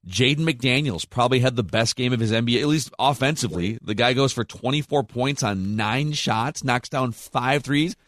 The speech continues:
hits three three-pointers in a row. That game could have gotten out of hand early, and he comes in and just knocks down three trays, right? This franchise with those two guys, they are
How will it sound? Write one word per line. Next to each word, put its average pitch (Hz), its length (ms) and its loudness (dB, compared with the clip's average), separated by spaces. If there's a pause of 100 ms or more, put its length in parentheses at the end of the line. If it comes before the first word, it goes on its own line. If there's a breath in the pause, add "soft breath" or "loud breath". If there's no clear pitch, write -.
(340 soft breath)
hits - 200 -4
three 170 280 0
three-pointers 170 640 -2
in 147 80 0
a 135 80 2
row. 120 240 6
That 151 180 2
game 196 180 0
could 175 120 2
have 147 80 0
gotten 131 260 2
out 127 100 2
of 120 60 0
hand 120 240 0
early, 123 400 2
and 98 80 -2
he 120 120 -2
comes 135 280 -4
in 123 180 0
and 107 140 -4
just 101 160 -2
knocks 104 380 -2
down 113 320 -2
three 120 180 -4
trays, 90 480 0
right? 80 260 -4 (840)
This 151 260 0
franchise 143 640 0
with 123 140 0
those 120 240 4
two 147 160 -2
guys, 120 340 2
they 107 140 2
are 98 120 2